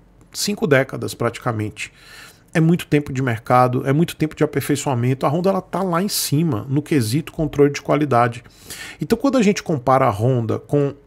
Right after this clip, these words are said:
uma marca que tem um, é, um baixo custo, né? Motos mais baratas, motos dez mil reais mais baratas, cinco mil reais mais barata. A questão é que em alguns modelos não é pela qualidade construtiva. Não é isso. Às vezes a qualidade construtiva é a mesma.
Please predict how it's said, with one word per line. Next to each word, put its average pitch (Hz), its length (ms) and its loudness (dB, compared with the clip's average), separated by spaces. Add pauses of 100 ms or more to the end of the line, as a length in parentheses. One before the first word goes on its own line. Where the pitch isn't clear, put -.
(140)
uma 135 180 2
marca 123 440 0
que - 200 -16
tem 131 400 0
um, 120 360 -2 (500)
é, 123 120 -2
um 123 180 -4
baixo 131 320 2
custo, 147 420 -2
né? 139 140 0
Motos 139 360 2
mais 135 180 2
baratas, 120 760 2
motos 156 300 -2
dez 139 460 6
mil 170 200 10
reais 131 300 4
mais 131 160 -2
baratas, 120 580 -4
cinco - 580 -2
mil 175 180 8
reais 139 260 4
mais 131 180 0
barata. 127 400 0 (580)
A 208 80 0
questão - 520 0
é 175 60 2
que - 120 -6
em 185 40 4
alguns 175 300 0
modelos 147 500 4
não 185 180 6
é 196 140 2
pela 151 260 2
qualidade 117 640 4
construtiva. 104 1080 -8 (1040)
Não 220 100 0
é 214 60 2
isso. 175 240 2
Às 107 80 2
vezes 156 140 2
a 190 60 2
qualidade 196 440 2
construtiva 202 560 -4
é 233 40 0
a 214 40 -2
mesma. 139 460 0